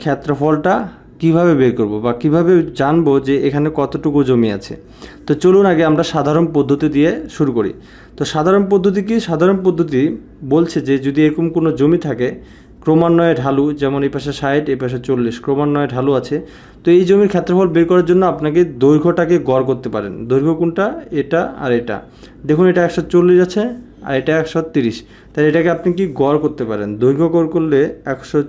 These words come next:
চল্লিশ যোগ একশো তিরিশ divided by two। যেহেতু এই, এই পাশে একটু কম আর এই পাশে একটু বেশি আছে, তাই আপনি এটাকে গড় করে নেবেন, ঠিক আছে? যদি আমরা এটা গড় করি তাহলে আমরা পাবো একশো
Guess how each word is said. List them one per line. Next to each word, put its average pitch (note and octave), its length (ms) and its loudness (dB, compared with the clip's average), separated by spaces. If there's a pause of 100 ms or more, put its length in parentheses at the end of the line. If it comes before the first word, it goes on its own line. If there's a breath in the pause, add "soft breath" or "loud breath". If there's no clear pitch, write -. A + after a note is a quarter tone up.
(120)
চল্লিশ D3 500 2 (1160 loud breath)
যোগ D#3+ 180 4 (300)
একশো B2+ 260 -6 (220)
তিরিশ B2+ 360 -2 (640)
divided C3 380 0 (100)
by E3 120 0 (320)
two। A#2+ 120 -6 (1080 loud breath)
যেহেতু E3 260 2 (100)
এই, F3 40 4 (300)
এই D3 120 0
পাশে E3 240 -2
একটু E3+ 140 -2 (140)
কম F3 160 2 (100)
আর C#3 140 0
এই C#3 80 0
পাশে D#3 180 -2
একটু D#3 120 -4 (120)
বেশি C#3 260 -2
আছে, D#3+ 120 -2 (100)
তাই D3+ 120 0 (100)
আপনি C3+ 200 -6
এটাকে C#3+ 200 -2 (200)
গড় C3+ 220 2
করে B2 180 0
নেবেন, G2 200 -6 (140)
ঠিক D#3+ 160 -2
আছে? D3 120 -8 (560 loud breath)
যদি C#3+ 200 2
আমরা F3 160 4
এটা F3 100 2 (140)
গড় D#3+ 240 2
করি B2+ 160 2 (120)
তাহলে D3 240 -2
আমরা D3+ 220 -2
পাবো D3+ 180 -2 (1200)
একশো C3+ 200 -4